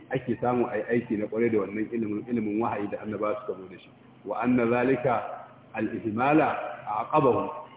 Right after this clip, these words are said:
to, wannan tozalta abin da yake ya kamata su karbe shi hannu biyu biyu, shine aqabahumul ghaflata, ya gadar musu ko ya biyo musu baya da gafala attamma,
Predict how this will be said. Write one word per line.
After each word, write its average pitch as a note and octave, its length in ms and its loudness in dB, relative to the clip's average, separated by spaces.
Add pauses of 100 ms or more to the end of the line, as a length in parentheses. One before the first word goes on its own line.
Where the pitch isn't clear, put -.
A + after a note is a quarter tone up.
to, A2+ 60 -2
wannan C#3 560 4
tozalta D3+ 600 6
abin B2 260 2
da B2 80 4
yake A2+ 420 2 (180)
ya A#2+ 140 0
kamata B2 380 0
su - 140 -12
karbe A#2+ 320 -2
shi B2 120 -10
hannu A2+ 320 0
biyu A2+ 200 0
biyu, A2+ 180 2 (960)
shine D#3+ 400 6
aqabahumul C#3 960 4
ghaflata, A2+ 540 2 (460)
ya C3 120 4
gadar D3 440 8
musu D3+ 280 6
ko C3+ 120 8
ya C#3+ 60 8
biyo C#3+ 180 8
musu D3 240 6
baya B2 280 6
da A#2+ 120 4
gafala G#2+ 520 2
attamma, B2+ 500 2